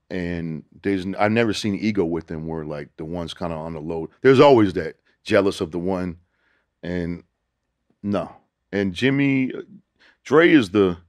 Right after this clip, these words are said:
synthesizer. So Jimmy's always got all these ideas and Dre's like, "Nope, nope,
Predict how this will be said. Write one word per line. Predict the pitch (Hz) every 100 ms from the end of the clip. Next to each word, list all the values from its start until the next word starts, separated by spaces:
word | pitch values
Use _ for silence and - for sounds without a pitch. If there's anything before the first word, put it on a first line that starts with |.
| _ _ _
synthesizer. | - 151 - 104 104 82 - 65 _ _ _ _ _ _ _ _ -
So | - 101 87
Jimmy's | 95 143 110
always | 113 107 92
got | 92 90
all | 98 101
these | 95 90 87 - - _ _ -
ideas | 92 90 101 92 82
and | 78
Dre's | 92 92
like, | 65 76
"Nope, | 107 - _ _ _ _
nope, | 98 110